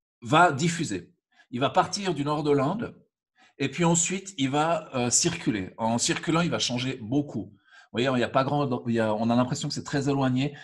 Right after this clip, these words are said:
Si vous regardez le bouddhisme tibétain, dont vous avez une image derrière moi, et puis le bouddhisme zen que j'ai utilisé comme fond d'écran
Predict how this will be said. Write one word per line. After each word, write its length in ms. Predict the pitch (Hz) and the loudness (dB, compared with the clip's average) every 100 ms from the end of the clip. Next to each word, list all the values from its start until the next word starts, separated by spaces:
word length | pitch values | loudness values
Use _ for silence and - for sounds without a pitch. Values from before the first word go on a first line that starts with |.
| - | -18
Si 140 | - 117 | -12 -8
vous 100 | 117 | -2
regardez 340 | 123 131 135 | 0 2 0
le 60 | 120 | 0
bouddhisme 360 | 117 107 117 | -2 -4 -10
tibétain, 640 | - 120 131 - 120 120 - | -8 -4 -4 -2 -4 -4 -10
dont 80 | 110 | -6
vous 140 | 110 | -4
avez 160 | 107 104 | -2 -2
une 140 | 104 | -2
image 260 | 113 120 117 | 0 0 2
derrière 340 | 110 110 120 | 2 2 2
moi, 260 | 110 120 139 - - - | 4 2 0 -8 -20 -2
et 120 | 123 | -2
puis 300 | 123 147 143 | 0 2 2
le 120 | 120 113 | 4 0
bouddhisme 460 | 123 123 - 120 | 0 -4 -2 -2
zen 460 | 110 120 131 123 85 | 0 2 2 0 -6
que 100 | - | -6
j'ai 140 | 104 104 | -2 0
utilisé 440 | 104 120 127 135 | 0 0 0 0
comme 180 | 113 110 | -2 -4
fond 160 | - | -4
d'écran 460 | 113 120 - 117 | -2 -2 -2 -4